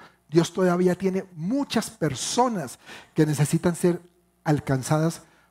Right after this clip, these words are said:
por el Evangelio, por la salvación. Hay mucha gente todavía ahí esperando.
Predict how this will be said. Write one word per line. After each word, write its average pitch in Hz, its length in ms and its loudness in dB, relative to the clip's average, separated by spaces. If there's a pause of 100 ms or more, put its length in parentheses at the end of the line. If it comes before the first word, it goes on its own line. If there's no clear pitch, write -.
(140)
por 139 140 2
el 131 100 2
Evangelio, 120 280 -2 (1800)
por 135 140 0
la 131 100 0
salvación. 131 680 -4 (100)
Hay 160 80 -4
mucha 160 400 -2
gente 156 300 -2
todavía 151 480 0
ahí 151 120 0
esperando. 123 580 -6